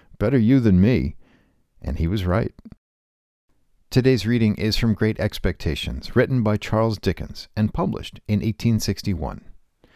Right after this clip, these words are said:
My sister's bringing up had made me sensitive. In the little world in which children have their existence,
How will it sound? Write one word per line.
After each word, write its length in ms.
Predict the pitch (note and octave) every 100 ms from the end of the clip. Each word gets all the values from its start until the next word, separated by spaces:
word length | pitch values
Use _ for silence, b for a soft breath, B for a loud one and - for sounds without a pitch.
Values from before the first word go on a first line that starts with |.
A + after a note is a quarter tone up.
| b b b b b -
My 140 | D3+
sister's 480 | - A#3 - C4 D3
bringing 460 | G2 B2 C3+ A2 F2
up 260 | - - -
had 180 | G#2 G#2+
made 240 | C3+ B2+
me 140 | A#2 A2
sensitive. 800 | - F#2+ E2 A#2+ - - - - - _
In 180 | - G#2+
the 180 | G#2 F#2+
little 340 | A#2+ C#3 G2
world 460 | F2+ A2 E2+ C#2 -
in 120 | F2
which 220 | F2+ -
children 500 | - A#2 F#2+ F2+ D#2+
have 200 | E2+ F#2
their 140 | F2 D#2
existence, 720 | D#2 G#2+ - - D2+ F#2+